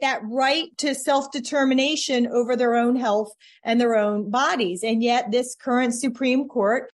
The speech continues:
under the Dobbs decision last year, decided that it was going to reinterpret the constitutional language to strip away that fundamental right. And they were able to do that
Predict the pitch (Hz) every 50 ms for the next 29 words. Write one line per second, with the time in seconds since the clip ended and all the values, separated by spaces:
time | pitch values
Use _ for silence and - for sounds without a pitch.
0 | _ _ _ _ _ - - 226 233 233 254 247 247 247 254 233 214 220 226 214
1 | - - 269 254 - 247 233 226 240 269 247 233 220 214 208 220 262 - - -
2 | 196 190 185 202 226 269 - - - _ _ - 214 208 254 254 254 - 247 226
3 | 233 240 254 262 208 247 233 233 226 247 208 226 262 240 247 - 254 254 262 262
4 | 247 254 254 285 254 226 208 247 277 302 285 277 254 247 254 - 370 415 415 415
5 | 302 277 - 240 233 - 247 233 233 240 233 254 233 240 240 233 220 - 254 240
6 | 233 233 226 196 196 208 214 220 262 262 233 - - _ _ _ - - 311 294
7 | - - - - 320 320 320 330 311 285 294 302 339 349 339 269 214 240 214 -
8 | - - 240 214 208 208 202 202 196 190 196 190 185 180 185 240 - - - _
9 | _ - - 311 302 294 311 330 330 285 320 320 330 - 311 339 359 370 285 370
10 | 359 349 359 - - 320 262 190 165 208 254 302 330 370 415 427 415 - 175 156
11 | 160 175 190 202